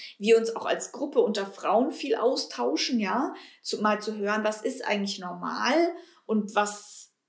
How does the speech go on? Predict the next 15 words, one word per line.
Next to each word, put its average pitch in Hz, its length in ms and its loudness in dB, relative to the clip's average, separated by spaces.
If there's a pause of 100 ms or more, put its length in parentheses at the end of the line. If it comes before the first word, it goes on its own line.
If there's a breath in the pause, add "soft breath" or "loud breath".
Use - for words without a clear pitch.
(360)
ja, 202 320 2
wo, 208 360 2
wo 208 560 0
geht's 220 280 -4
anderen 240 400 2
genauso 202 500 -2
wie 185 120 -10
mir? 233 460 0
Also 202 220 0
diesen 196 240 -8
Erfahrungsschatz 254 1040 -2
unter 196 240 -4
Frauen, 214 460 -4
der - 160 0
ist, - 260 -4